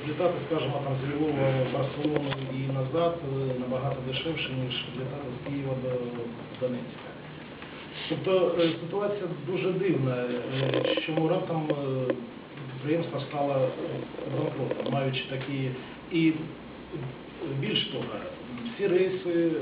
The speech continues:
завантажені. Тобто на дев'яносто відсотків, е, завантажені. Порожніх міст, е, ну,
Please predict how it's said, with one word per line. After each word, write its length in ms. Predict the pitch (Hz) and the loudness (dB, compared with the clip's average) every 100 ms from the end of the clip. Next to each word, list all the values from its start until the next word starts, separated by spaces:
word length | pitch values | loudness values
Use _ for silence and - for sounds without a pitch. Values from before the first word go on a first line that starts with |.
| 147 135 135 127 117 117 | 0 -2 -2 -2 -4 -2
завантажені. 520 | 156 160 170 - - - - - - - - 131 135 | 0 2 2 -2 -4 -6 -10 -12 -12 -12 -12 -8 -2
Тобто 420 | 165 165 151 143 123 117 - - - 135 | -2 0 -2 0 0 -4 -8 -10 -8 -2
на 60 | |
дев'яносто 540 | 143 151 156 175 180 175 | 2 4 4 4 2 2
відсотків, 600 | 175 175 170 180 - 165 - 143 | 2 2 0 0 0 -2 -2 -2
е, 20 | 143 143 143 143 135 120 - - - - - - - 131 127 | -2 -2 -2 -2 -4 -6 -10 -12 -12 -14 -14 -12 -8 -4 -2
завантажені. 500 | 135 160 165 170 - - - | 2 2 2 -2 -4 -6 -2
Порожніх 340 | 135 170 147 151 135 139 139 139 139 135 160 | 2 4 2 -2 -2 -2 -2 -2 -4 -4 -2
міст, 240 | 175 170 - | 0 -2 -4
е, 40 | 147 139 135 | -2 0 0
ну, 60 | 135 | 0